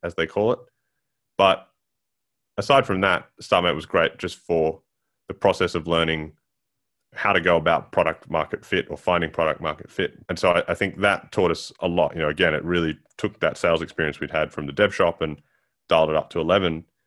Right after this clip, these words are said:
and saying, "Well, you gotta go and find customers for this thing." I mean, that was the only thing that mattered and is the only thing that matters. And if you can't, well, why, you know, ask them why not, and then learn from that and then iterate. So we tried sort of several iterations on that product, but, but got nowhere.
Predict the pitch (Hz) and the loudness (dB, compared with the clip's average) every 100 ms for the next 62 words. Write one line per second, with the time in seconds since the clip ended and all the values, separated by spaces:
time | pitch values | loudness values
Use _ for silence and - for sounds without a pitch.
0 | _ 90 87 80 80 82 90 101 90 71 | _ -6 -2 0 -2 -2 -2 0 0 -2
1 | - 82 73 71 _ 101 - 87 - 69 | -2 -2 -2 -10 _ -4 -2 -6 -6 -10
2 | 71 - 73 67 _ 76 80 73 76 80 | -10 -6 -6 -8 _ -6 -4 -4 -4 -4
3 | 76 71 78 73 69 _ - 80 80 76 | -4 -6 -8 -8 -10 _ -12 -4 -2 -2
4 | 73 _ _ _ _ _ _ 85 87 110 | -4 _ _ _ _ _ _ -4 -2 0
5 | 82 71 73 76 - 73 67 65 _ - | 0 -2 -6 -8 -6 -6 -6 -8 _ -8
6 | 80 76 80 - 101 82 87 82 78 - | -6 -6 -8 -2 0 0 -2 -2 -2 -6
7 | - 82 80 80 87 71 - 82 87 80 | -6 0 0 -2 -6 -6 -2 -2 -2 -8
8 | 82 - 90 87 92 95 - 78 78 80 | -10 -8 0 2 4 0 0 -6 -2 0
9 | 82 85 80 76 - _ _ _ _ 85 | -2 -2 -2 -4 -6 _ _ _ _ -10
10 | 76 - 82 78 76 76 _ _ _ _ | -8 -4 0 0 0 -4 _ _ _ _
11 | - 127 147 131 120 101 104 90 82 82 | -6 2 6 6 4 2 2 2 0 2
12 | 82 82 82 78 78 - 80 73 - 76 | 2 0 -6 -4 -6 -4 -2 -2 -4 -6
13 | _ _ _ _ _ _ - 90 - 92 | _ _ _ _ _ _ -2 0 2 4
14 | 90 73 | 4 2